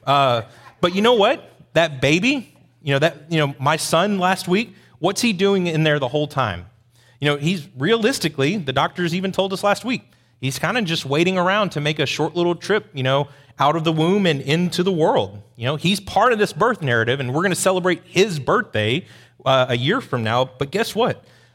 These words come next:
Uh, we realized that all of the work that he was in charge of was very little. I mean, he was just present for it.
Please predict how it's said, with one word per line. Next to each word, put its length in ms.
Uh, 120
we 200
realized 420
that 160
all 260
of 80
the 80
work 240
that 100
he 140
was 160
in 80
charge 260
of 200
was 160
very 260
little. 400
I 20
mean, 140
he 180
was 160
just 300
present 480
for 220
it. 80